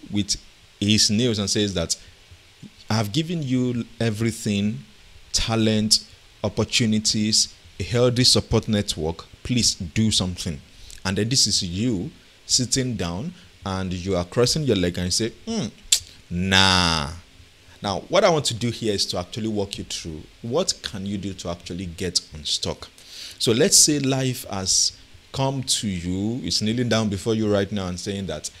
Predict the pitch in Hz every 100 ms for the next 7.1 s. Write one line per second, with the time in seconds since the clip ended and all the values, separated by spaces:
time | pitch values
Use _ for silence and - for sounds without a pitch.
0 | - - - - 214 214 - 190 175 180
1 | 151 131 127 113 113 104 - 117 113 110
2 | 107 110 98 - 107 92 87 87 - 87
3 | 87 92 92 85 - 95 107 113 95 104
4 | 98 82 90 67 - - - - - -
5 | 90 101 90 90 135 135 135 123 120 107
6 | 104 95 104 104 85 104 95 92 90 76
7 | -